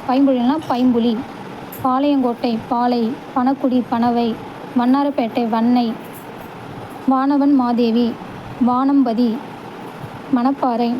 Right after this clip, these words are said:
மணவை. திருநின்றவூர், திண்ணனூர். வத்தலகுண்டு,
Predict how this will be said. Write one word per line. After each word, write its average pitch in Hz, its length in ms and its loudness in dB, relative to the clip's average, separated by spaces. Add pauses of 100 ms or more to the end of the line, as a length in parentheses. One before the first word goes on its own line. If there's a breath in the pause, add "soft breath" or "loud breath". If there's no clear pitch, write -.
மணவை. 240 340 2 (800)
திருநின்றவூர், 240 760 2 (460)
திண்ணனூர். 254 500 4 (640)
வத்தலகுண்டு, 247 640 2